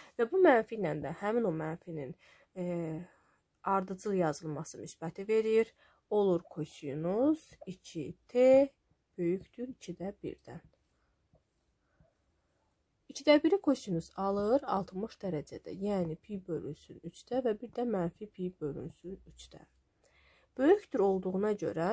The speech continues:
mənfi pi bölünsün üç və pi bölünsün üç. Baxın, bu aralığı götürürəm.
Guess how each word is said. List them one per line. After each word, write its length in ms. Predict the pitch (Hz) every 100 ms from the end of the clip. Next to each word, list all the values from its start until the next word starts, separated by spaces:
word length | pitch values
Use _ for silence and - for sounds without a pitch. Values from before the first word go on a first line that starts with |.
| 254
mənfi 360 | 226 208 254
pi 160 | 247 208 185
bölünsün 500 | 160 160 160 - 165
üç 520 | 190 208 233 302 -
və 120 | 208 185
pi 160 | - 202
bölünsün 440 | 175 165 165 - -
üç. 300 | 233 - -
Baxın, 240 | 202 247
bu 80 | 220
aralığı 420 | 175 156 - - -
götürürəm. 560 | 165 - - - -